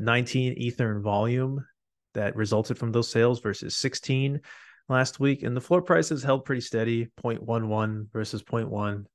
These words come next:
It really hasn't changed. And, uh, the, the stat that keeps popping out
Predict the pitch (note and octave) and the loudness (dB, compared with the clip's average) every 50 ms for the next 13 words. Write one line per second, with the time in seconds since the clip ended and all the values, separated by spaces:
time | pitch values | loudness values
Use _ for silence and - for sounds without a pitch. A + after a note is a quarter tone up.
0 | _ - A#2 A2 G#2 G#2 A2 B2+ B2+ A#2+ A#2 A2 G#2 G#2+ G2 - A2 G#2+ G#2+ G#2+ | _ 0 0 2 2 2 2 4 6 6 6 6 4 2 0 0 0 2 2 2
1 | G#2+ G#2+ - - - - - - - - - - - A2 G#2+ G#2+ G#2 G#2+ G#2 G#2 | 0 -2 -6 -12 -18 -20 -20 -20 -20 -20 -20 -8 -2 0 2 2 2 2 2 0
2 | A2 A2 G#2+ G#2+ G#2+ - - A#2+ A#2 A2+ A2 - - C3 - - - D3 C#3+ C#3 | 2 2 2 2 0 2 4 4 4 4 4 0 -4 -6 0 2 4 4 6 6
3 | - C3 B2 - - C3 A#2+ - _ - A#2 A2+ - - A#2 A2 A2 G#2+ G#2+ G#2+ | 4 2 0 0 -2 -6 -6 -6 _ 0 0 0 0 -2 -4 -2 0 0 2 2
4 | G#2+ - | 0 -2